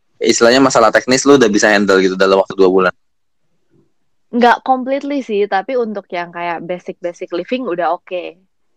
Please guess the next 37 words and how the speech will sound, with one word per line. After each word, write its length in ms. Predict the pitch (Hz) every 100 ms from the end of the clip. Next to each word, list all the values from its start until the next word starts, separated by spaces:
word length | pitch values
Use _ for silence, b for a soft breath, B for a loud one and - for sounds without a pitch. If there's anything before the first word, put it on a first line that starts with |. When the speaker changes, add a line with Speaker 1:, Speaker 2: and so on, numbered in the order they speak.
| _ _ _ _
Speaker 1:
Oh, 80 | 117
yang 240 | 120 113
penting 160 | 113 135
Speaker 2:
Ya, 80 | 170
kalau 240 | 165 180
Speaker 1:
survival 240 | 220 190 113
things 160 | -
Speaker 2:
misalnya 160 | 180 180
Speaker 1:
aja 120 | 110
ya? 120 | 92 - _ _ _ - -
Speaker 2:
Eh, 60 | 220
eh, 140 | 220 214
survival 380 | 220 202 196 202
things 200 | 240 240
gue 160 | 202 214
udah 140 | 233 180
oke 220 | 190 185 185
semua, 300 | 196 185 180
kecuali 460 | 185 - 165 214 -
kalau 240 | 190 175
misalnya 420 | 180 175 175 175
gue 180 | 175 175
disuruh 400 | 175 - 170 165 - _
ngapain, 380 | 180 175 175 214
nah 140 | 208 180
gue 180 | 185
masih 240 | 208 208 175
kayak 320 | 180 160 - _ _
figure 240 | 180 165
out 220 | 160 165
lagi. 180 | 156 165
Cuman 240 | 185 226
kan 160 | 233 247
jarang 400 | 202 175 185 170
kan. 120 | 156 165 _ _ _ _ _ _ _ _
Speaker 1:
Oh, 240 | - 107 104
dan 320 | 107 110 117